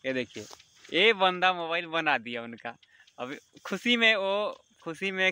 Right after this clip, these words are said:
क्या किए कि दस रुपये दिए और दुकान गया, बिस्किट वगैरह लेके आया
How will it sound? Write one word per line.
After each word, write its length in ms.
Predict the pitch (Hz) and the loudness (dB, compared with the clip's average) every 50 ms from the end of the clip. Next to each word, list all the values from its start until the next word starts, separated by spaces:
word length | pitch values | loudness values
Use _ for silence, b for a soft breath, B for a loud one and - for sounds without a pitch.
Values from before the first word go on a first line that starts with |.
| - - | 0 0
क्या 160 | - 175 175 | 2 2 2
किए 220 | 175 170 - 175 165 | 2 0 -4 -6 -6
कि 100 | 165 170 | -6 -2
दस 240 | 156 160 156 - - | -2 -2 -2 -2 -4
रुपये 280 | 156 143 - 165 160 | -8 -4 0 0 0
दिए 300 | 151 151 156 156 170 165 | 0 0 0 2 2 2
और 420 | 139 135 131 127 127 127 127 127 127 | 2 2 2 2 2 2 0 0 -2
दुकान 380 | 123 123 131 - 143 143 147 | -4 -8 -4 0 0 0 0
गया, 300 | 147 143 147 147 151 151 | 0 -2 -2 -2 -2 -2
बिस्किट 420 | 139 127 135 139 - - - 151 151 | -2 -4 -6 -6 -6 -6 -6 -4 -4
वगैरह 280 | 147 147 143 147 143 | -2 0 0 0 2
लेके 260 | 139 139 143 135 - | 2 0 -2 0 2
आया 220 | 143 139 143 147 | 2 2 2 2